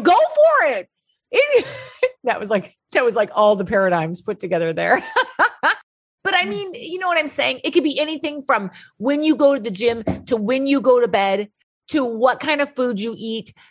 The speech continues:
Speaker 1: to
Speaker 2: Mm.
Speaker 1: you, whether or not you drink alcohol or smoke.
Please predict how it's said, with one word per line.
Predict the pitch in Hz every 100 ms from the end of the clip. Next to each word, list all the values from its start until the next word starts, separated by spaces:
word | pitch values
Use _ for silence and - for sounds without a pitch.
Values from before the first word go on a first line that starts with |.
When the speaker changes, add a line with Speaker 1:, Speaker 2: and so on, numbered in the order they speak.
| _
Speaker 1:
to | - 294 247 214
Speaker 2:
Mm. | 165 - _ -
Speaker 1:
you, | 269
whether | 277 302 311
or | 302
not | 277 226
you | 262
drink | 220 269 214
alcohol | 226 233 240 226 214
or | 175
smoke. | - 226 240 240 -